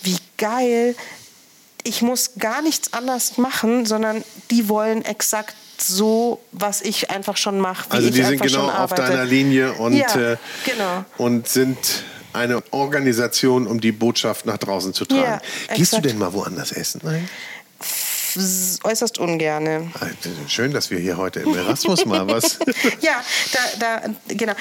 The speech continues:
Speaker 1: Nein, ich gehe tatsächlich äußerst ungern irgendwo hin, weil, ähm, die Gastronomie-Szene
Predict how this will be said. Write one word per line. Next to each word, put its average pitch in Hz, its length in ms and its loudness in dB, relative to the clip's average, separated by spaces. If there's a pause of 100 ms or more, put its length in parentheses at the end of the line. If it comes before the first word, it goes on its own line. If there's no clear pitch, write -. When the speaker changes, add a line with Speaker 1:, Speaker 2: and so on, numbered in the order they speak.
(160)
Speaker 1:
Nein, 220 220 0
ich - 160 -4
gehe 226 100 -2
tatsächlich 214 540 0
äußerst 190 320 -2
ungern 214 400 2 (100)
irgendwo 202 260 0
hin, 202 220 4 (160)
weil, 196 580 0
ähm, 185 380 0 (180)
die 196 100 -2
Gastronomie-Szene 202 1200 2